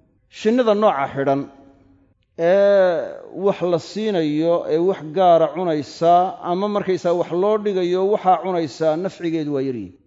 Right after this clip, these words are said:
Kollayba calool shinniyeed haddii malabkani soo maray, waa malabuna manfacadii malabnimo wax waa ka leeyihi.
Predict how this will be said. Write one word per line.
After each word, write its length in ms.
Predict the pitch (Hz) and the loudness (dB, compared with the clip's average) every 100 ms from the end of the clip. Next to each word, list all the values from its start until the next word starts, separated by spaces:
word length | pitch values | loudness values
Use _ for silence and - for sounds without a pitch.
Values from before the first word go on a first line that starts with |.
| _ _ _ - | _ _ _ -2
Kollayba 380 | 339 254 202 175 | 2 4 4 4
calool 460 | 170 196 233 226 | 4 4 2 0
shinniyeed 520 | - - 165 165 185 | -6 -4 0 0 0
haddii 280 | 156 151 180 | -2 -4 -4
malabkani 440 | 185 160 - 147 127 | -2 -2 -2 -8 -8
soo 260 | - 147 | -6 -4
maray, 340 | 143 120 113 135 - _ _ _ _ _ _ - | -4 -4 -4 -6 -12 _ _ _ _ _ _ -4
waa 180 | 185 151 | -2 -2
malabuna 580 | 165 180 156 165 165 | 0 0 0 -2 -4
manfacadii 680 | 160 165 160 175 175 202 196 | -2 -4 -4 -4 -2 -2 -2
malabnimo 600 | 202 170 156 147 156 196 240 | -4 0 0 0 -4 -2 -2
wax 120 | 165 | -2
waa 180 | 156 151 | -2 -4
ka 140 | - 151 | -4 -8
leeyihi. 260 | 123 95 | -8 -12